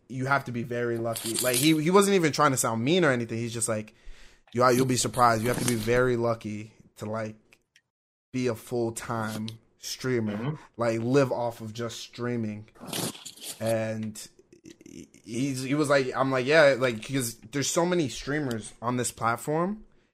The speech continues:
Speaker 1: But, like, you'll be, like, it's not even, I don't know. I wouldn't say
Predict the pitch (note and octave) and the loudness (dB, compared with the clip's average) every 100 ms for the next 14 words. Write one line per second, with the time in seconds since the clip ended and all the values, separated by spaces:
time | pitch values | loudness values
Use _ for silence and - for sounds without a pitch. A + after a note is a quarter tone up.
0 | _ _ _ _ _ - C#3 C3 B2 G#2+ | _ _ _ _ _ 4 6 6 2 0
1 | A#2 C#3+ C#3 C3+ B2+ A#2+ A#2+ G2+ A#2 A2+ | -2 -2 0 -2 -2 -4 -4 -2 -4 -4
2 | - C#3 C#3+ D#3 C#3+ B2+ A#2+ A2+ A2 B2+ | -6 0 4 4 2 0 -2 -4 -6 -4
3 | D3 C3 A2+ G#2+ - B2+ D3 E3 C#3+ C#3+ | -2 -2 -2 -4 -4 0 4 4 2 2
4 | B2+ A#2 A2 | 2 2 -4